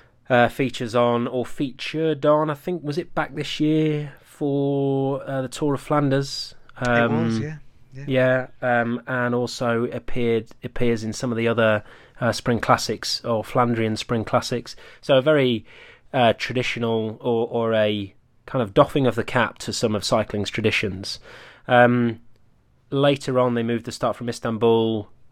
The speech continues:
Speaker 1: 'cause it was pretty dangerous going through Istanbul, uh, when you're kind of completely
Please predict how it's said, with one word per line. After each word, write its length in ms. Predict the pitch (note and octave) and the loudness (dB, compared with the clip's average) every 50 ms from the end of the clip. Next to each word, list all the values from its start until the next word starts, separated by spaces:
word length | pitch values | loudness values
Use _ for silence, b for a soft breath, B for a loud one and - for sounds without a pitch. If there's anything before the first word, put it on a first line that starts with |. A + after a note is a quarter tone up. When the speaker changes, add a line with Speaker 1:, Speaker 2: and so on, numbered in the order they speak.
| - | -8
Speaker 1:
'cause 180 | - - G#2+ G2+ | -6 -4 -4 -4
it 40 | G#2 | -4
was 120 | G#2 F#2+ | -6 -8
pretty 280 | - - - - F#2+ F#2 | -6 0 2 2 2 2
dangerous 480 | F#2+ - G#2+ G#2 G#2 G2 G2+ G2 - - | 2 2 2 2 2 -2 -4 -6 -6 -6
going 160 | - G#2 G2 | -6 -6 -4
through 160 | - - G#2+ G#2+ | -4 -4 -4 -4
Istanbul, 600 | G2+ - - G#2 G2 G2 G#2+ G#2+ G2+ G2 F#2+ - - - - | -4 -4 -4 -4 -2 0 2 2 2 2 0 -4 -10 -8 -2
uh, 180 | G#2+ G#2+ G2+ | 2 2 2
when 180 | G2+ G2+ G2+ G2+ | 2 2 0 -2
you're 100 | G#2 G2+ F#2 | -2 -4 -4
kind 200 | - - A2 G#2 | -6 -6 -6 -6
of 80 | F#2 | -4
completely 520 | - - G#2 - - A2 - F#2 G2+ G2 | -2 -4 -2 0 0 0 0 0 -2 -2